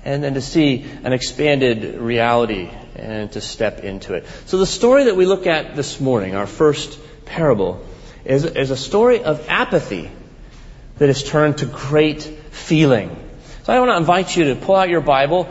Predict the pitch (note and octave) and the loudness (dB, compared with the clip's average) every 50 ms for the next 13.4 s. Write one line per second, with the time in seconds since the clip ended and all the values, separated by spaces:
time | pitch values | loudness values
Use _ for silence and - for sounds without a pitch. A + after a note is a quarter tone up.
0 | - - - - - - C3 C3 B2 B2+ B2 A#2+ B2 D3 D3 D#3 C#3 - D#3 D#3+ | -8 -16 -16 -12 -2 0 2 4 4 4 4 4 4 4 4 4 2 2 2 2
1 | E3+ E3+ D#3 C#3+ A#2+ A#2+ C3+ C3 B2+ B2 A#2+ A#2 C3 C#3 D3+ D3+ - C#3+ B2 - | 2 2 -2 -6 -6 -4 -4 -2 0 0 2 4 4 4 4 2 0 -4 0 0
2 | D3+ C#3+ D3 D3+ D#3 D3+ D3+ C3+ - - - - - B2+ A2+ G2 - - - E3+ | 2 2 2 2 2 0 -2 -4 -6 -10 -10 -6 -4 -4 -4 -4 -4 0 2 4
3 | D3+ C#3+ C#3 C#3+ D3 D#3+ F#3 - - - - - G#3 G#3+ A3 G#3+ G3+ G#3 - F3 | 4 6 4 6 4 2 2 0 -4 -8 0 0 2 4 4 2 4 4 4 4
4 | D#3+ D#3 E3+ F#3+ A3 A3+ - - - - G3+ F3+ F3+ - F3 D3 - - G3+ F#3+ | 4 6 6 6 6 6 2 -2 -2 0 0 0 2 0 -2 -2 2 4 4 4
5 | E3 B2 G2+ F2 - - - - - - - - - - - - - - - C3 | 4 2 -2 -4 -8 -12 -16 -18 -20 -20 -20 -20 -20 -20 -20 -20 -12 -4 -2 -2
6 | B2 - - A3+ G#3 F#3 F3 F3 F3 F3+ E3+ D#3+ D3 - D#3+ D#3 D3+ C#3 - C#3 | 0 2 4 4 6 6 6 6 6 4 4 4 2 2 2 2 2 0 0 -2
7 | C3 C3+ - E3 D#3 D3 - - E3 F3+ F#3 - - - F3 E3+ E3 D#3+ D3 C#3 | -2 0 0 0 0 0 0 2 2 2 2 0 -2 -2 0 2 2 2 2 2
8 | B2+ - - - F3 E3 C#3+ A#2 B2 C#3 D3 E3+ A3+ C#4+ D4+ D4+ - - - C#4+ | 0 -2 0 4 4 6 6 4 2 0 0 0 0 0 0 0 -4 0 2 4
9 | C4 C4 A3+ G3 D#3+ D#3 D3 C#3+ D3 F3 E3+ D#3+ D3+ D#3+ F3+ A3 A#3+ A3 F#3+ D#3 | 4 6 4 4 4 4 4 4 4 2 2 0 -2 0 0 2 2 2 2 0
10 | C3+ - - - - - - - - - E3 F3 E3+ E3+ G3 F#3+ - - - - | -2 -8 -14 -14 -16 -16 -16 -8 -2 2 4 4 6 6 4 2 2 -2 -4 2
11 | - A3 G#3 F#3+ D#3 B2+ A2+ A2 A2 - - - - - - - C#3 D#3 F#3+ A#3+ | 4 4 6 6 6 4 2 0 -4 -8 -14 -16 -16 -14 -10 -4 2 6 6 6
12 | C4 - - - - A3+ G#3+ G#3 A3 G#3+ - - - E3 D3 C#3 D#3+ F3 E3+ D3+ | 6 4 0 0 2 2 2 2 2 0 2 4 4 4 4 4 2 0 2 2
13 | E3+ E3 - - E3 D3 - - | 0 0 2 0 -2 -2 -2 -6